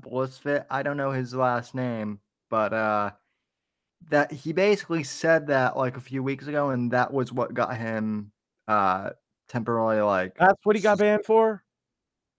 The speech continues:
Speaker 2: I mean, I, I agree with
Speaker 1: I,
Speaker 2: him. Like,
Speaker 1: I,
Speaker 2: intergender
Speaker 1: I g-,
Speaker 2: matches are
Speaker 1: I,
Speaker 2: fine.
Speaker 1: I guess.
Speaker 2: We've, we've had intergender matches since the dawn of time. But that's why
Speaker 1: Yeah.
Speaker 2: the men wrestle with the men and the women wrestle with the women, is they are physic-,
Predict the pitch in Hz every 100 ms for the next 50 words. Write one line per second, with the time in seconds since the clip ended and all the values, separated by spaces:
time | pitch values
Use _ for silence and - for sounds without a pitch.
0 | _ _ - 160 156 151 - 139 - 147
1 | 151 156 180 143 160 185 143 - - 214
2 | 277 349 180 202 285 349 247 170 165 -
3 | 160 135 127 - 190 262 165 117 156 196
4 | 190 165 151 - - - 240 262 220 262
5 | 240 294 302 226 202 143 185 285 233 156
6 | 135 123 131 117 151 139 - 131 139 131
7 | 120 104 175 208 113 82 - _ _ _
8 | _ _ 170 170 135 185 131 127 196 180
9 | 175 175 165 160 156 147 139 147 143 127
10 | 120 123 123 123 120 117 113 - 110 104
11 | 117 196 143 131 123 120 117 147 131 -
12 | 190 175